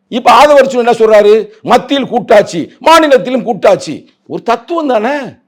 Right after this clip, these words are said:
சொல்றது என்ன தப்பு இருக்கு? எங்க தலைவரே சொல்லியிருக்கிறார்ல. இப்ப அதிகாரம் என்பது, ஆட்சி அதிகாரம் என்பது எப்படின்னா ஒரு நுகர்வு பொருளை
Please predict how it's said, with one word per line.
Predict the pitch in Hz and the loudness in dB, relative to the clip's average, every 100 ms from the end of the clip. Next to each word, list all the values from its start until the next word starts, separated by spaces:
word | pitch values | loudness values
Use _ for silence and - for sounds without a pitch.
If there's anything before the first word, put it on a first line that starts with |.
| _ _ _ | _ _ _
சொல்றது | 262 311 285 | -6 -2 0
என்ன | 254 | 0
தப்பு | 233 214 240 | -2 -4 -4
இருக்கு? | 233 180 285 247 - - | -6 -4 -8 -8 -14 -10
எங்க | 208 | -6
தலைவரே | 208 285 302 226 | 0 0 0 -4
சொல்லியிருக்கிறார்ல. | 220 185 196 185 180 262 196 - _ 139 | -6 -4 -2 -2 -2 -4 -6 -10 _ -12
இப்ப | 147 170 254 | -4 0 2
அதிகாரம் | - 165 247 277 277 262 208 | 0 -4 -4 0 0 0 -4
என்பது, | 175 160 135 - | -8 -8 -8 -2
ஆட்சி | 156 254 262 | -2 -2 -4
அதிகாரம் | 214 214 208 180 | -4 0 0 0
என்பது | 175 160 127 - _ - | -6 -10 -12 -16 _ -2
எப்படின்னா | 196 208 233 233 262 | -2 -2 -6 -2 -2
ஒரு | 220 | -2
நுகர்வு | 170 196 302 302 254 | -6 -4 -4 -4 -8
பொருளை | 226 214 | -4 -2